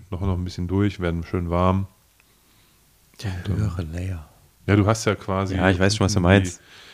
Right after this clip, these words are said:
Speaker 1: diese Ablagefläche, wo viele gar nicht wissen, wofür die ist. Ähm, <laughs> die denken, da, da grillt man Brot. Nein, da legt man halt Fleisch hin, was dann einfach ziehen kann.
Speaker 2: Ich hab da auch schon Brot draufgelegt.
Speaker 1: Ja, das kann man auch machen, aber dafür ist es nicht da, um, um, um, um Baguettes zu backen, sondern,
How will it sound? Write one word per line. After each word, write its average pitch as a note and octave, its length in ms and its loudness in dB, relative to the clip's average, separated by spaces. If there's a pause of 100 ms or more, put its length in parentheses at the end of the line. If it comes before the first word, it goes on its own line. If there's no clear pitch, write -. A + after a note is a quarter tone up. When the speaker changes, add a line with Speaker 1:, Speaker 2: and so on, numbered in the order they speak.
(220)
Speaker 1:
diese A2 140 -2
Ablagefläche, A#2+ 800 4
wo A2+ 140 4
viele C3+ 260 0
gar C3 120 4
nicht B2 100 2
wissen, B2 180 -2
wofür A2+ 200 2
die G#2+ 140 2
ist. D#3 320 0 (560)
Ähm, G#2 540 2 (460)
<laughs> - 480 -14
die G2+ 60 -4
denken, A#2+ 260 6
da, A2 120 10
da A2+ 180 6
grillt G#2+ 300 6
man G2+ 180 6
Brot. G#2 280 4
Nein, A2+ 420 4
da G2 140 4
legt G#2 240 2
man F#2+ 160 2
halt G2 160 0
Fleisch G2+ 300 4
hin, F#2+ 140 2
was F2+ 140 -2
dann F2+ 120 -4
einfach E2+ 240 -4
ziehen F2+ 340 -6
kann. D#2 240 -10 (1200)
Speaker 2:
Ich D2+ 180 -4
hab E2 100 -2
da F2 100 0
auch F#2+ 100 2
schon A2 180 -2
Brot A#2+ 240 -2
draufgelegt. F#2 440 -4
Speaker 1:
Ja, A2 140 4
das A2 140 0
kann A#2+ 100 4
man G#2+ 100 6
auch A2 100 2
machen, A#2 240 6
aber F#2+ 140 6
dafür A2+ 240 8
ist A2 80 8
es G#2 80 2
nicht G#2 180 0
da, G#2+ 220 10
um, F#2+ 340 0
um, G2 220 -4
um, G2 240 -4
um F#2 140 -2
Baguettes G2 380 2
zu G2 100 -6
backen, F#2+ 340 2
sondern, F2+ 400 0